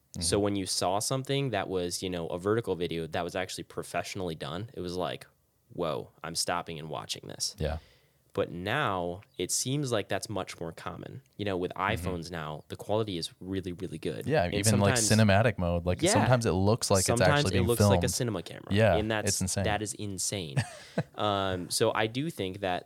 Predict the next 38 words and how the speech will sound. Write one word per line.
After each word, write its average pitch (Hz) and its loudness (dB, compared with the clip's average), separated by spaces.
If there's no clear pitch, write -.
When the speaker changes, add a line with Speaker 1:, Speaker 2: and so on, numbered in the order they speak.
Speaker 1:
the, 92 0
the 92 -8
more 98 -2
important 95 -4
part 82 -6
is 87 -4
the, 87 -6
the 98 -4
visual 110 0
image, 101 -2
as 92 -4
far 101 -2
as 95 -6
the 92 -4
resolution 95 -4
goes, 78 -8
is 85 -4
probably 92 -6
the 82 -8
least 80 -8
important. - -14
Speaker 2:
Mm-hmm. 80 -4
Speaker 1:
You 104 -4
can 110 -4
tell 87 -4
a 87 -6
fantastic 92 -6
story 78 -8
and 87 -6
shoot 87 -4
it 87 -6
on 78 -8
a 80 -4
super 90 -4
eight 85 -6
millimeter 78 -8
film 76 -8
camera, - -12